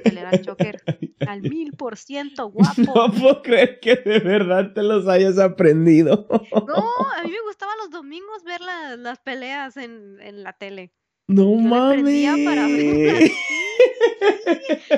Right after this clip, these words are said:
Speaker 1: la Parca, el perro aguayo, a mí sí me gustaba verlas. Y había un muchacho muy guapo que era el vampiro canadiense, que era un canadiense que dijo,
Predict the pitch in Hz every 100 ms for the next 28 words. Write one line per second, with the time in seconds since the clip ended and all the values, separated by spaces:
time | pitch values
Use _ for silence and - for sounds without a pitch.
0 | - 277 247 247 240 277 339 - 339 311
1 | 294 208 285 294 311 302 262 302 320 339
2 | 320 277 311 - 370 359 285 - 285 277
3 | 262 233 220 185 190 _ - - - 247
4 | 254 277 330 349 381 403 392 277 202 220
5 | 233 233 _ 285 214 196 220 220 208 196
6 | 202 208 208 202 247 285 233 _ _ _
7 | _ 190 180 180 190 202 202 208 208 202
8 | - 226 196 185 196 190 214 196